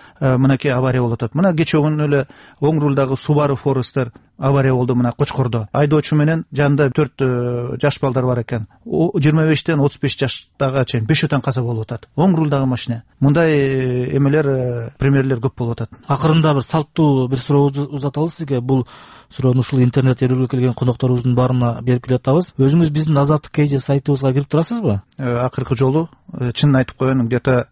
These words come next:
Speaker 1: июльда беле, июнда киргем. Убакыт жетишпейт. Ар бир сайтка киргенге <laughs> тилекке каршы убакыт жетпейт. Мен өзүмдүн пресс-службама айтып турам. Сайттын баарын карап, жетишкенге максимально, э, максималдуу түрдө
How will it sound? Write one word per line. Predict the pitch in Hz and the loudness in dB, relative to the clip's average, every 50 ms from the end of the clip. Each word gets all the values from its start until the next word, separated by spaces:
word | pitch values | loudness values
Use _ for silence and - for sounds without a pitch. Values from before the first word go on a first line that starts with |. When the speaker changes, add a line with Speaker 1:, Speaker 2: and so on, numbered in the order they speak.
| _ _ | _ _
Speaker 1:
июльда | 143 151 151 151 139 131 143 139 | 0 2 2 2 2 2 2 2
беле, | 139 139 147 151 151 147 135 | 4 2 4 2 4 2 2
июнда | 143 143 135 123 127 | 2 0 0 -2 -2
киргем. | 113 117 107 98 113 113 95 - _ _ - | -4 -4 -4 -4 -6 -6 -8 -10 _ _ -6
Убакыт | - 143 151 143 - - - | -2 -2 -2 -2 -6 -4 -4
жетишпейт. | 156 139 - - - 147 - | -2 -2 -2 -2 -2 0 0
Ар | 131 143 160 160 147 | 0 0 0 -2 -4
бир | 147 - | -6 -4
сайтка | - 151 143 - - 147 | -2 -2 -2 0 -2 -4
киргенге | 135 139 139 135 139 151 143 165 143 - - 170 | -2 -2 -2 -2 0 0 0 0 -2 -2 -2 -4
<laughs> | - - | -4 -4
тилекке | - - 143 131 - 139 | -2 0 0 0 2 0
каршы | 131 135 135 - - 147 | 0 0 0 -2 -4 -6
убакыт | 143 - 147 131 131 - - - | -4 -4 -4 -4 -4 -6 -4 -6
жетпейт. | - - - - 233 - 123 | -6 -6 -4 -6 -8 -4 0
Мен | 135 147 156 147 | 0 2 2 2
өзүмдүн | 139 143 147 - - 147 135 135 120 | 2 2 0 0 2 2 2 2 0
пресс-службама | - 143 139 - - 139 127 131 139 135 127 131 | 0 -4 -4 -2 -2 -2 0 2 2 2 2 2
айтып | 135 - - - | 0 0 -4 -6
турам. | - 120 127 139 147 - _ _ | -6 -4 -4 -4 -6 -12 _ _
Сайттын | - - 156 156 147 - - 131 | -6 -2 -2 -2 0 0 -2 0
баарын | 120 151 147 143 131 127 | 2 2 2 2 0 -2
карап, | 113 - 139 131 135 131 - _ _ | -2 -2 -2 0 0 -2 -4 _ _
жетишкенге | - 147 127 139 - - - 135 135 123 123 | -8 -2 -2 -2 -2 0 0 2 2 2 2
максимально, | 117 135 147 - - 165 156 143 135 131 127 | 0 0 -2 0 0 0 2 2 2 2 0
э, | 127 127 123 123 123 123 120 | 0 -2 -2 -2 -2 -4 -2
максималдуу | 117 135 131 - - 151 151 147 143 147 139 | -2 -2 -2 0 0 2 2 2 2 0 0
түрдө | - 147 135 127 139 151 131 | 0 0 -2 0 0 0 0